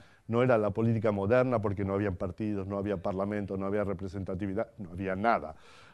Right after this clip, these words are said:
Lo que había era mucho patrimonialismo, tribalismo, familiarismo y mucha creencia musulmana.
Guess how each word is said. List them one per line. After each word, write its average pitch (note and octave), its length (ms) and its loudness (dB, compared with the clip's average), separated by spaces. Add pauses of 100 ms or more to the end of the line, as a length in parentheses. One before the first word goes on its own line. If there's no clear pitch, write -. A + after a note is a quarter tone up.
Lo G#2 200 0
que A2 120 0
había D3+ 560 4
era A#2 220 2
mucho A#2+ 400 0
patrimonialismo, A#2+ 1300 0 (1200)
tribalismo, B2+ 840 4
familiarismo C3+ 1300 0 (220)
y G#2+ 200 0
mucha D#3+ 580 0
creencia B2 720 -4
musulmana. A#2+ 1080 -4